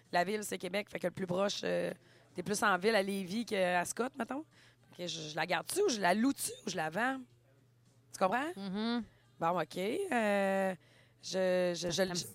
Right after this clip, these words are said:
Speaker 2: t'aimes ça aller en Floride ?
Speaker 1: je, ben oui, c'est ça. Fait que là, je m'achète une maison en Floride ? Ou j-,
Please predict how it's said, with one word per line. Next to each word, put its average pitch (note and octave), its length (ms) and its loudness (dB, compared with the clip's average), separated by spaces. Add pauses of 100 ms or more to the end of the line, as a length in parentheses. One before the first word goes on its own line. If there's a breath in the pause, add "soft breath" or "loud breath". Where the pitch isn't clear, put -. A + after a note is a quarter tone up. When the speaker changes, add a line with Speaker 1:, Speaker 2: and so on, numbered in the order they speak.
Speaker 2:
t'aimes F3+ 120 -2
ça G#3 120 2
aller G#3 100 6
en G3 100 4
Floride ? G#3 500 4
Speaker 1:
je, G4 120 0
ben F3 140 4
oui, F#3+ 80 2
c'est F3+ 120 -6
ça. C4 200 6
Fait G#3 80 0
que F3+ 60 -2
là, A#3+ 80 4
je G3 100 0
m'achète F3+ 380 2
une G#3+ 60 -2
maison F#3+ 220 2
en A3 60 0
Floride ? F3+ 680 0 (440)
Ou G3+ 180 -4
j-, F3+ 100 -6